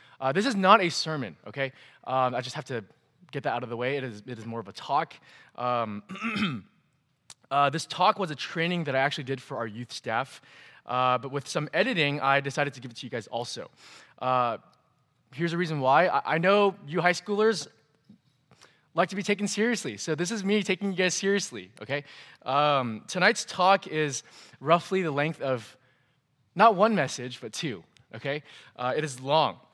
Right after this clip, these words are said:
Uh, we haven't met in three weeks, and so I, I gotta give you your money's worth, okay? So, um, but here's what we're gonna do, okay? Uh, I'm gonna teach the first part and, and then take a ten-minute break, okay? Uh, and then continue the second part and finish. Uh, we may or may not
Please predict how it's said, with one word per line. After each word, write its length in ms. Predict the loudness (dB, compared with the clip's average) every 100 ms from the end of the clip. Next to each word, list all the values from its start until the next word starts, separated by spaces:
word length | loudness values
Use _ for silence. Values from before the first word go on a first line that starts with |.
| _
Uh, 260 | 0 0 0
we 80 | 6
haven't 260 | 8 8 6
met 140 | 4
in 100 | 2
three 220 | 0 -2
weeks, 400 | 0 0 -2 -6
and 120 | -6
so 280 | -4 0 2
I, 240 | 4 4 6
I 40 |
gotta 160 | 4 4
give 160 | 2
you 220 | 0 -2
your 260 | -4 -4 0
money's 280 | 2 2 0
worth, 220 | -6 -8
okay? 220 | -2 -2
So, 320 | -2 -2 -2 -4 -16 -20 -2
um, 280 | 4 4 4
but 120 | 2
here's 160 | 2 4
what 60 |
we're 80 | 2
gonna 120 | 2
do, 160 | 0 -2
okay? 220 | -2 -2 -6 -18 0
Uh, 160 | 4 6
I'm 80 | 6
gonna 120 | 4
teach 340 | 2 -2 -2
the 80 | -4
first 340 | -4 -4 -4 2
part 460 | 4 4 2 -10 -18 _ _ _ _ _ -20 _
and, 200 | 2 2 4
and 280 | 4 4 4
then 80 | 4
take 180 | 2 -2
a 60 |
ten-minute 400 | -2 -2 -2 -2
break, 380 | 0 0 0 -10 _ -20 -20 -18
okay? 300 | -2 0 0 -4 -20 -20 -18 2
Uh, 200 | 6 6
and 120 | 6
then 100 | 4
continue 560 | 4 0 2 4 4 4
the 100 | 4
second 340 | 4 2 2
part 260 | 4 4 4
and 120 | -2
finish. 540 | -4 -2 -2 -4 -10 -12 -20 0
Uh, 200 | 4 4
we 140 | 4 2
may 420 | 4 6 8 6
or 220 | 4 0
may 240 | 2 0
not 640 | 0 0 6 6 6 2